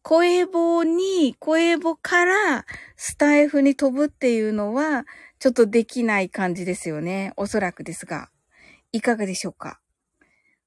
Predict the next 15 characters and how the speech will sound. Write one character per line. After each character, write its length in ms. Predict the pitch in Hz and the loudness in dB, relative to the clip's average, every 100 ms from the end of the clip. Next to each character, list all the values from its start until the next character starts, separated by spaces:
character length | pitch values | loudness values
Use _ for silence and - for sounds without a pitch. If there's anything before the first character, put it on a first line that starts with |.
| - | -2
う 100 | 214 | -2
ん。 260 | 190 - _ _ _ | -2 -8 _ _ _
他 380 | 277 294 359 | 0 2 0
の 180 | 359 359 | 2 2
は 160 | 262 240 | 2 0
こ 240 | - 214 | 0 -2
う、 20 | 214 | -2
相 580 | - - - 349 339 | -8 -14 -2 4 4
互 220 | 302 214 202 | 2 0 0
で、 380 | 214 190 170 - - - - | 0 0 -2 -8 -20 -20 -16
あ 120 | - 214 | -4 -2
の 380 | 208 202 190 | 0 0 -2
ね、 380 | 208 254 208 170 - _ _ | 0 0 0 -4 -14 _ _
あ 100 | 214 | -2
の、 880 | 208 202 196 196 190 180 165 120 | 0 0 0 -2 -2 -2 -4 -8